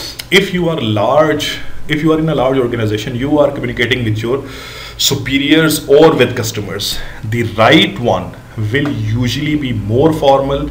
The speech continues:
and the respectful। बच्चों से, टीचर अगर है तो उसे हमेशा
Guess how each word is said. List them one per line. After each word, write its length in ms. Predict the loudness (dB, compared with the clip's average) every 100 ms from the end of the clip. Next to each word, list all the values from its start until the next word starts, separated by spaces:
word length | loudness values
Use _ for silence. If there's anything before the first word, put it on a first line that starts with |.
| -8 -10 -8 -4
and 200 | -2 -2
the 120 | -2
respectful। 600 | -4 -6 -6 -8 -12 -14 -14 -18 -20 -20 -20 -20 -20 -20 -20 -20 -20 -20 -16 -10 -8 -8 -10 -16 -18 -20 -20 -20 -10 -4
बच्चों 360 | -2 0 0
से, 180 | 0 -4 -6 -10 -16 -18 -20 -20 -20 -10
टीचर 340 | -6 2 4 4
अगर 300 | 2 0 0
है 60 |
तो 100 | -2
उसे 160 | -4 -6
हमेशा 600 | -6 -4 -2 -2 -2